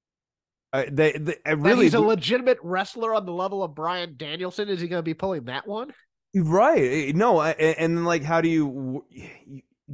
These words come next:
Speaker 1: this, this is the problem. Like, you, you have six months here where this guy's just gonna come out there, talk crap about the local sports teams, um, a-, and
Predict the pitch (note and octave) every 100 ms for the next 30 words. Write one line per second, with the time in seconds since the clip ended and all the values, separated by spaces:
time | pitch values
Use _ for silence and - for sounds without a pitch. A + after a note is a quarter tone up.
0 | A2+ - A#3 - B2 D#3+ B3 F4 A3 F3+
1 | - C#4 D#4 A2+ E2 B2+ C#3+ D3 D#3 D#3+
2 | F3+ F#3+ D#3+ - B3+ - D3 F3+ A#3 -
3 | D3 C3 B2+ C3+ D3 - D#3 E3 D3+ D#3
4 | - D#3 - E3 E3 D#3 B2+ D3+ D3 D3+
5 | - _ _ _ - D#3 F#3 F#3 - E3
6 | E3 D#3+ E3 D3+ C3+ D3 C#3 C3 - -
7 | D3 - - - G#2 G#2 A#2 A2 - _
8 | _ _ _ _ C3+ C#3 C3+ B2+ D3+ -
9 | E3+ D#3 D3